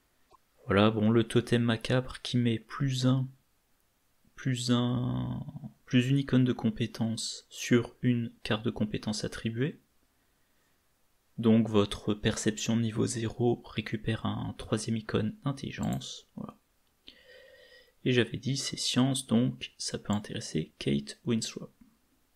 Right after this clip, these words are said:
Bon, ça c'est ce qu'il y a à dire sur, euh, la version à étudier. Ça demande pas mal d'actions,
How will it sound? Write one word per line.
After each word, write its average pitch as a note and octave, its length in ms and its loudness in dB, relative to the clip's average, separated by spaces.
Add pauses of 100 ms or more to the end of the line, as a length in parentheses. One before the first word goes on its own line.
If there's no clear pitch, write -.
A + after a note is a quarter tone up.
(720)
Bon, A#2 140 8
ça - 180 0
c'est C#3+ 160 0
ce - 100 -6
qu'il - 120 -6
y B2 40 0
a A#2+ 40 0
à - 20 -4
dire C3 320 -4
sur, - 460 -2
euh, - 920 -8 (400)
la G#2+ 180 2
version A2+ 760 0
à B2 100 4
étudier. A#2+ 720 0 (1200)
Ça - 300 0
demande B2 580 4
pas B2+ 160 4
mal A#2 380 2
d'actions, B2 600 -2